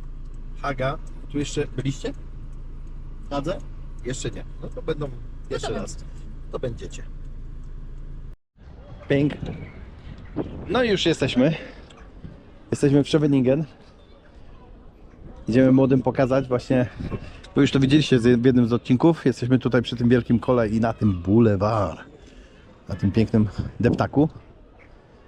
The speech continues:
Speaker 1: Także idziemy młodym pokazać. A co, niech mają coś tam.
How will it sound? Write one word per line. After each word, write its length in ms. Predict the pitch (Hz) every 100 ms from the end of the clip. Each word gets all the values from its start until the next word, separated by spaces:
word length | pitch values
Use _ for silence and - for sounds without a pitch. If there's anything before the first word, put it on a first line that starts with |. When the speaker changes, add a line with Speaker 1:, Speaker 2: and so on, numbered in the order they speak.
| - - - - - -
Speaker 1:
Także 180 | - 113
idziemy 260 | 123 127 127
młodym 280 | 117 120 120
pokazać. 560 | - 123 123 160 - - - - - - - - - - - - - -
A 80 |
co, 180 | - 127
niech 200 | 123 113
mają 300 | 131 123 123
coś 220 | - 117 -
tam. 180 | 147